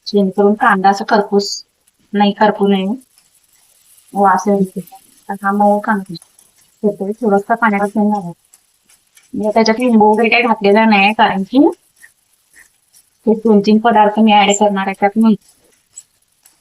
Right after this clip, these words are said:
पाणी स-, घातल्यामुळं कांदा जळत नाही, म्हणून थोडंसं थेंबभर पाणी घालायचं गरजेनुसार.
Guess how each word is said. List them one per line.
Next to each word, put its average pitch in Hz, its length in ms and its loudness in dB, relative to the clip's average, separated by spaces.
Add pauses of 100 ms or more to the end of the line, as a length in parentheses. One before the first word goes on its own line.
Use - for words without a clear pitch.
(320)
पाणी 220 280 2
स-, 226 340 2
घातल्यामुळं 233 460 2
कांदा 247 380 2
जळत 220 340 2
नाही, 202 160 0
म्हणून 226 200 0
थोडंसं 226 460 -2
थेंबभर 233 340 0
पाणी 226 260 -2
घालायचं 226 800 -4
गरजेनुसार. 202 560 -2